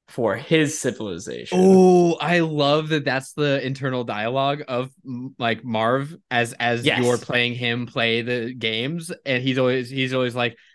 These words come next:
Speaker 2: "Man, this really stinks, but I gotta collect that data for my, for my guys.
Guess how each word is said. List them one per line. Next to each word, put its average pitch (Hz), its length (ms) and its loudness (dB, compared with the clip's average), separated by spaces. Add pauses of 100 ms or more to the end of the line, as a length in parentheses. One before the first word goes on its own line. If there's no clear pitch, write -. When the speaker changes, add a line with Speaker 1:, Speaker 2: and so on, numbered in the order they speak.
(380)
Speaker 2:
"Man, 117 320 -2
this 135 320 -4
really 127 320 -2
stinks, - 580 -4
but 113 320 -2 (380)
I 113 60 -8
gotta 113 200 0
collect 120 280 -4
that 110 180 -2
data 123 320 0
for 113 120 -8
my, 120 300 -2 (240)
for 110 100 -10
my 120 200 -2
guys. 107 500 -6